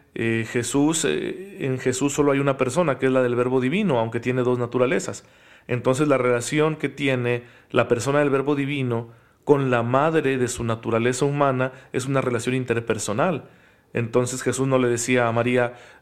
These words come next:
"Madre de mi humanidad", no, sino que simplemente le decía, "Madre". Por eso decimos que es Madre de Dios, no en cuanto ella haya creado a Dios. Ese es un absurdo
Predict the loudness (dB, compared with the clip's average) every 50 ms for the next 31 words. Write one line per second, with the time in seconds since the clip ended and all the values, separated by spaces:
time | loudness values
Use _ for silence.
0 | -12 -10 -6 -4 -2 0 2 2 2 2 0 0 0 0 0 0 0 0 0 2
1 | 0 0 0 0 0 0 0 0 0 -2 -2 -4 -6 -8 -8 -8 -8 -8 -8 -8
2 | -10 -12 -8 -6 -6 -6 -4 -4 -2 0 -2 -2 -2 -2 -2 0 0 -2 0 0
3 | 0 0 0 -2 -8 -20 -20 _ -10 -6 -4 0 0 0 2 0 0 -2 -4 -4
4 | -8 -14 -20 _ _ _ _ _ _ 0 2 2 2 2 2 2 0 2 0 -2
5 | -2 -2 -4 -6 -4 -6 -4 -4 -2 -2 0 0 0 0 0 -2 0 2 2 2
6 | 0 -2 -6 -16 -20 -20 -20 _ -4 0 0 0 0 2 2 2 2 2 0 0
7 | 0 0 2 0 2 2 2 2 2 0 -2 -2 -2 0 2 2 2 2 2 2
8 | 2 0 0 0 -2 -6 -4 -4 -4 -2 0 0 0 0 -2 -2 0 0 0 0
9 | 0 0 0 0